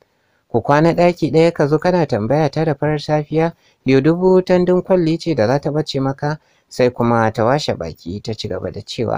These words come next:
"Allah mai iko, dubi Dubu da shegen mako, amma ta samu miji lif, lif kake ji yar ta fara mantawa da ni.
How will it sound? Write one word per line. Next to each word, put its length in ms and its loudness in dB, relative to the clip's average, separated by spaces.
"Allah 300 -2
mai 100 -8
iko, 480 -8
dubi 640 2
Dubu 420 2
da 140 2
shegen 500 0
mako, 480 -4
amma 440 2
ta 160 2
samu 440 -6
miji 280 -10
lif, 160 -4
lif 180 0
kake 380 -2
ji 260 -6
yar 220 0
ta 180 0
fara 640 -2
mantawa 840 -2
da 120 -8
ni. 200 -12